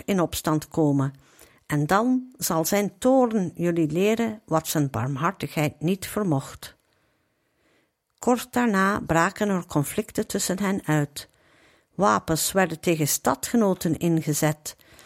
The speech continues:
Burgers streden tegen ridders en omgekeerd vocht de adel met het volk. Ten slotte liep het op zo'n afschuwelijk bloedbad uit,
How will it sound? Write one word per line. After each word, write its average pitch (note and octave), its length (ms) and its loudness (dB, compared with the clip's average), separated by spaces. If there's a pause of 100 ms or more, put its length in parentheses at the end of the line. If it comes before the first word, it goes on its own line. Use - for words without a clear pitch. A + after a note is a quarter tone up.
(200)
Burgers A3 640 0
streden G3+ 520 0
tegen E3 280 0
ridders D#3+ 640 -2
en D3+ 200 -2
omgekeerd F#3+ 840 -2 (240)
vocht - 300 -2
de D#3 100 0
adel E3+ 420 2
met F#3 180 0
het - 140 -8
volk. - 460 -4 (1200)
Ten F#3 140 -2
slotte G#3+ 400 2
liep G3 200 -2
het E3 200 -2
op - 200 -4
zo'n G#3+ 400 2
afschuwelijk F3+ 680 -2
bloedbad E3 600 -2
uit, D#3 500 -2